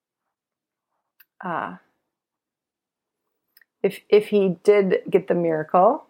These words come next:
like, we know that God can do anything, but he would have spent quite a bit of time, um, on oxygen, in physical therapy, in,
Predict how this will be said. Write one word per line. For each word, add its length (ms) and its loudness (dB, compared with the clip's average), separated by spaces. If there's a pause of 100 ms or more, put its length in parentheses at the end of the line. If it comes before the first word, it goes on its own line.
like, 300 -4
we 100 2
know 160 2
that 160 0
God 200 4
can 100 0
do 120 0
anything, 540 2
but 380 2 (1400)
he 180 2
would 140 8
have 100 2
spent 320 2
quite 160 4
a 60 4
bit 160 4
of 100 2
time, 640 0 (180)
um, 520 -8 (500)
on 160 4
oxygen, 760 2 (580)
in 440 2 (140)
physical 380 0
therapy, 720 4
in, 540 0